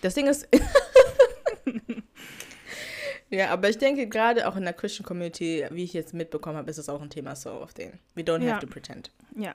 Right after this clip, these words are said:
Speaker 2: das Ding
Speaker 1: Aber
Speaker 2: ist,
Speaker 1: ja.
Speaker 2: wir werden sowieso die Christian Community nochmal ansprechen, nachdem wir das hier so besprochen
Speaker 1: Ja.
Speaker 2: haben. Weil ich
Speaker 1: Ja.
Speaker 2: weiß ganz genau, auf den it's a,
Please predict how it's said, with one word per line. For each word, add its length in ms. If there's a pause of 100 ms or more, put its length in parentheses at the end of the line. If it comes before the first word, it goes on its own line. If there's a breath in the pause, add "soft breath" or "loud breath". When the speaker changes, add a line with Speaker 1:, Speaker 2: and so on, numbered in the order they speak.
Speaker 2:
das 180
Ding 80
Speaker 1:
Aber 80
Speaker 2:
ist, 100
Speaker 1:
ja. 60
Speaker 2:
wir 100
werden 180
sowieso 260
die 100
Christian 260
Community 380
nochmal 380
ansprechen, 720 (160)
nachdem 340
wir 80
das 180
hier 140
so 260
besprochen 380
Speaker 1:
Ja. 160
Speaker 2:
haben. 120 (240 loud breath)
Weil 120
ich 60
Speaker 1:
Ja. 80
Speaker 2:
weiß 120
ganz 200
genau, 200
auf 120
den 240
it's 200
a, 140